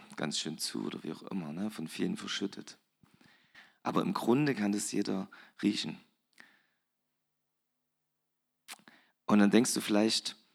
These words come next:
okay, vielleicht hast du irgendwie einen Kollegen oder irgendjemanden, weiß nicht, wer da praktisch so einfällt, wo du sagst, okay, der ist vom Glauben so weit weg. Ja. Also der hat ein absolutes Nein zu Jesus und er will da gar nicht. Aber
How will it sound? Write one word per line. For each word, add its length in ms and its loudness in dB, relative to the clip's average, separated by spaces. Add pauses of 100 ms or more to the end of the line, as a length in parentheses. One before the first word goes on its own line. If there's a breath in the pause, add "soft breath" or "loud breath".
(140)
okay, 260 2
vielleicht 220 -4
hast 160 -4
du 40 -6
irgendwie 200 -2
einen 80 -2
Kollegen 580 2
oder 180 -4
irgendjemanden, 560 -2
weiß 160 -4
nicht, 100 -6
wer 80 -6
da 100 -4
praktisch 460 -6
so 120 0
einfällt, 440 0
wo 40 -4
du 80 -2
sagst, 240 -8
okay, 180 -10
der 180 -4
ist 120 -8
vom 140 -4
Glauben 300 2
so 240 6
weit 220 0
weg. 220 -14 (640)
Ja. 120 -18 (1300)
Also 180 0 (220)
der 120 2
hat 140 0
ein 80 -4
absolutes 640 0
Nein 300 2
zu 160 6
Jesus 320 10
und 60 4
er 100 0
will 60 2
da 80 2
gar 200 2
nicht. 340 0 (2250 loud breath)
Aber 360 0